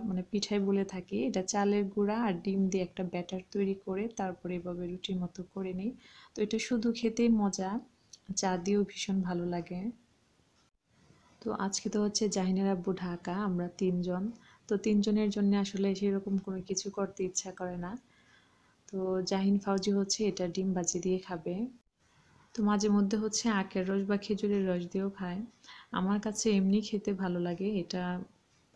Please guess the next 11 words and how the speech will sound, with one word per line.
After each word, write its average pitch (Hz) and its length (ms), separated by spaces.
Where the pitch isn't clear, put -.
অনেক 175 180
বেশি 196 240
crispy 196 500
হয়। 175 300
আর 175 180
যারা 185 280
রুটি 202 240
মাংস, 190 320
মানে, 185 200
খেতে 185 280
পছন্দ 180 400